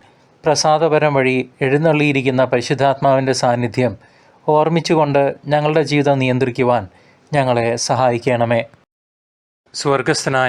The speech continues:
ഞങ്ങളുടെ പിതാവേ, അങ്ങയുടെ നാമം പൂജിതമാകണമേ. അങ്ങയുടെ രാജ്യം വരണമേ. അങ്ങയുടെ തിരുമനസ് സ്വർഗത്തിലെ പോലെ ഭൂമിയിലുമാകണമേ. അന്നന്ന് വേണ്ടുന്ന ആഹാരം ഇന്നും ഞങ്ങൾക്ക് തരണമേ. ഞങ്ങളോട് തെറ്റ് ചെയ്യുന്നവരോട് ഞങ്ങൾ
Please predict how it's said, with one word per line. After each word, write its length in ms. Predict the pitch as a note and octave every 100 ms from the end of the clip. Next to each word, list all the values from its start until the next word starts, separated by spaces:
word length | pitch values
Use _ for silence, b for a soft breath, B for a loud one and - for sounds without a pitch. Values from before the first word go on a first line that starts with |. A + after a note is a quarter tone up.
| B2
ഞങ്ങളുടെ 280 | B2 B2 B2+
പിതാവേ, 380 | A#2 A#2+ A2+ A2+ - _ C#3+
അങ്ങയുടെ 340 | C#3 C3 B2 A#2
നാമം 260 | A#2 A#2 A#2
പൂജിതമാകണമേ. 800 | B2 A#2+ B2 A2+ A2 G#2+ G#2+ A2 A2 b b b -
അങ്ങയുടെ 300 | C#3+ C3+ B2+ A#2+
രാജ്യം 420 | - A#2+ A2+ B2+ A2+
വരണമേ. 380 | A2 A2+ A2+ A2+ _ -
അങ്ങയുടെ 320 | B2+ A#2+ A#2+ A#2
തിരുമനസ് 500 | A#2 A#2 A#2 - A2+ G2+
സ്വർഗത്തിലെ 460 | C3+ A#2 B2+ C#3 A#2
പോലെ 220 | A2+ A2 A2
ഭൂമിയിലുമാകണമേ. 800 | G2+ A#2 A#2 A2+ A2+ A2+ A#2 A#2+ B2 B B B B B
അന്നന്ന് 260 | D3 D3 D3
വേണ്ടുന്ന 260 | C3+ C3 C3 B2
ആഹാരം 380 | A#2 A#2+ A#2 G2 F#2+ C3
ഇന്നും 200 | B2+ A#2+ A2
ഞങ്ങൾക്ക് 300 | A#2 A2 B2
തരണമേ. 380 | A2+ A2+ A#2 A#2 _ b b b b
ഞങ്ങളോട് 380 | C#3+ C3 B2+ B2+ B2
തെറ്റ് 180 | C3 C#3
ചെയ്യുന്നവരോട് 500 | B2+ B2 B2 A#2+ A#2+ A#2
ഞങ്ങൾ 180 | A#2